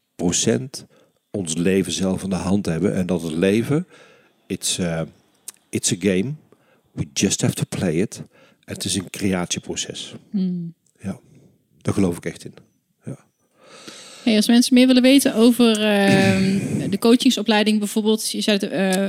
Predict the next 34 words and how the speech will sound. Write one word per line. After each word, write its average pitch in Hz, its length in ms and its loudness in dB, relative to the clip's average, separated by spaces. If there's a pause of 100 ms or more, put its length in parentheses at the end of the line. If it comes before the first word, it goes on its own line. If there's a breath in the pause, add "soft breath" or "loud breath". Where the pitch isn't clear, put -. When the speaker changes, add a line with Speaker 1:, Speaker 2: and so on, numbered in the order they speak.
Speaker 2:
welke 214 280 0
website 226 400 2
of 202 60 -4
waar 208 140 2
kunnen 214 200 6
ze - 60 2
jou 196 140 4
vinden? 320 360 4 (1040 loud breath)
Speaker 1:
Eh, 123 520 8 (100)
jazeker, 117 500 4
ik - 100 -6
heb 117 100 4
een, 95 160 6
eh, 90 120 6
website. 160 680 0 (180)
Ehm, 95 440 4 (840)
dat - 180 0
is 101 120 2
de 113 160 2
afkorting - 540 -2
van 98 180 0
It's - 180 -4
All 104 160 0
About 90 280 0
Intention 107 520 -2
en 98 120 -2
dat 87 200 -2
is 95 220 0 (320 soft breath)
W 90 200 -6
W 78 400 2
W 113 320 2 (280)
punt 82 300 -2 (340)
I 165 240 4 (680)
A 123 360 0